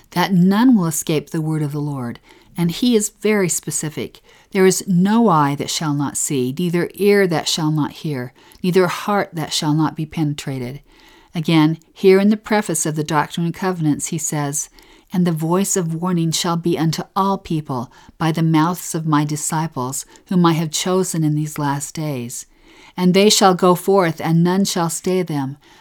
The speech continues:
for I the Lord have commanded them." That is the promise and the authority of the Lord to his servants.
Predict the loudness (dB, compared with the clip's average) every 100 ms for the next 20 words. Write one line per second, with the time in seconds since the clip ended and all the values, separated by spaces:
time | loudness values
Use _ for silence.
0 | _ -4 -2 0 0 0 0 0 -2 -4
1 | -6 -2 0 2 0 -2 -6 -8 -8 -10
2 | -18 _ _ _ _ -2 2 4 2 -2
3 | -8 -4 -2 -2 -2 -6 -4 -2 0 0
4 | -4 -4 -2 0 -2 -4 -4 -4 -4 -4
5 | -6 -8 -8 -6 -4 -2 -4 -4 -6 -8
6 | -12